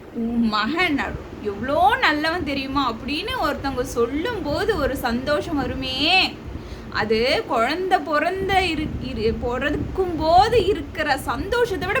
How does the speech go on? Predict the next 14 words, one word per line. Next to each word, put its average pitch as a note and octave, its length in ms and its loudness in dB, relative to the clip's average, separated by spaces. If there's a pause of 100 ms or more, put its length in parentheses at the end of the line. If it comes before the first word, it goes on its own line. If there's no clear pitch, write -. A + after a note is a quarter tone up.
பெருசு D#4+ 600 0 (400)
அப்படின்னு C#4+ 420 2
சொல்றாரு. B3 360 0 (1080)
அப்போ A#3+ 500 0 (1500)
ஒரு C4 180 0
நல்லவனா, F4+ 920 6
ஒரு B3+ 340 0
பண்புடையவனா, D4 1000 0 (1160)
நல்ல D#4+ 680 2
குணமுடையவனா E4+ 880 2 (520)
ஒரு C#4 200 2
பிள்ளைய F#4+ 520 2
நம்ம C#4 360 2
வளர்க்கணும், B3 840 -2